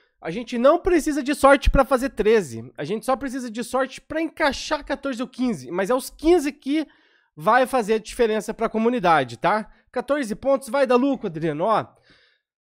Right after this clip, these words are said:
Quatorze pontos, às vezes, não recupera nem o valor da cota ali. Isso, eu sou sincero em falar, tá bom? Mas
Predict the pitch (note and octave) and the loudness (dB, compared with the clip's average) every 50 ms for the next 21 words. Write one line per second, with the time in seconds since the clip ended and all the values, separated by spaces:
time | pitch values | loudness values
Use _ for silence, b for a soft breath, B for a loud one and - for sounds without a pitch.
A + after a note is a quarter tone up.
0 | _ _ _ _ - F#3 - B3 B3+ A3+ G3+ G#3+ - G#3+ A#3 B3+ A#3+ B3 G#3+ F3+ | _ _ _ _ -8 -4 -2 -2 -2 -2 -4 -8 -6 -4 -4 -2 -2 -4 -2 0
1 | A3 B3 B3 A3 A#3 B3+ A#3+ B3 A#3+ G#3+ F3 - A3+ B3 A3+ G#3+ A#3 B3 A#3+ B3 | 2 2 2 2 0 0 0 0 -2 -4 -2 -2 0 0 0 -2 -2 -2 0 0
2 | B3 A#3+ B3+ B3+ C4 - G#3+ A#3 C4+ C#4 - G#3 F3 C#3+ C3+ A#2 G2+ F2 - - | 0 0 -2 -4 -4 0 2 2 2 2 2 0 -2 -2 -2 -4 -6 -8 -12 -14
3 | - - - - _ _ _ _ _ _ - F#3+ B3+ C4 - - A#3+ A#3 A3+ - | -16 -18 -20 -20 _ _ _ _ _ _ -8 -6 -6 -2 0 2 2 2 4 2
4 | D4 D4+ D4 - D4+ - - D#4 D#4+ D#4 C#4+ - - A#3+ G3+ E3 C#3+ C3+ - D#3+ | 0 0 0 0 -2 0 2 4 4 4 2 2 2 2 2 4 2 2 0 0
5 | C#3+ C#3+ G3 A3+ B3+ A#3+ F#3+ C3 C#3 D3+ D3+ C#3+ C#3 D3 D#3 D3+ - - - | 0 2 2 0 0 -4 -6 -4 0 2 4 4 4 4 2 -2 -8 -14 -18